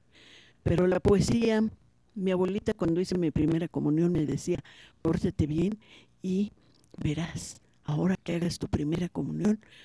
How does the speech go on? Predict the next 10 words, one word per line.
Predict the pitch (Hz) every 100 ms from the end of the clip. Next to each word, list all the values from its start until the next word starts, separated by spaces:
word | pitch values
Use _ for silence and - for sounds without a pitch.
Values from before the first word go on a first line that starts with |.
| - _ -
va |
a |
aparecer | - - - - 143
una | 160 156
palomita | - 156 156 165 - 170
blanca, | 170 160 151 156 - - -
si | - - 180
eres | 175 151 165
niña | 170 170
buena. | 165 180 190 185